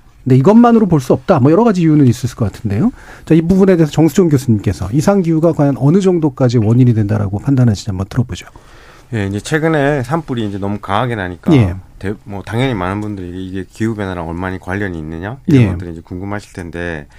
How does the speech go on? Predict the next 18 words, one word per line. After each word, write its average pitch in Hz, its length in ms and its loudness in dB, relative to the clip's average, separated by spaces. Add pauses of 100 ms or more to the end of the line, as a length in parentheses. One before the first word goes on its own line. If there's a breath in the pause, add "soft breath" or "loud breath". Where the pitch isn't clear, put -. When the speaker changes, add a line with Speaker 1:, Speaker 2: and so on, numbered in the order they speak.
(380 soft breath)
Speaker 2:
실제 151 320 -10
저희가 117 480 -6
데이터를 110 380 -8
보면 95 440 -10
기후 117 180 -6
변화랑 87 560 -10
굉장히 90 320 -12
큰 107 260 -10
관련성이 98 440 -8
Speaker 1:
상관성이, 135 460 -2
Speaker 2:
있습니다. 98 240 -4 (100)
Speaker 1:
음. 78 400 -8
Speaker 2:
왜 101 100 -6
그러냐면 123 360 -4
이제 98 200 -8
사실 151 300 -10
불이란 151 440 -2
거는 90 220 -8